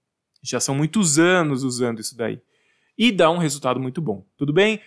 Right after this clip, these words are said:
Então, explicado essa parte, vocês entendendo que extrato de algas contém hormônios vegetais, mas é pouco, não é aquela coisa absurda,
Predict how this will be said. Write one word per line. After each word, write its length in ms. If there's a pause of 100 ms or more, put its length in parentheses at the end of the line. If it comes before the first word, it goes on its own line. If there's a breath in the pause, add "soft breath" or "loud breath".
(200 soft breath)
Então, 140
explicado 560
essa 200
parte, 420
vocês 340
entendendo 680
que 240
extrato 460
de 100
algas 340
contém 640
hormônios 420
vegetais, 560
mas 180
é 60
pouco, 840
não 180
é 80
aquela 240
coisa 540
absurda, 840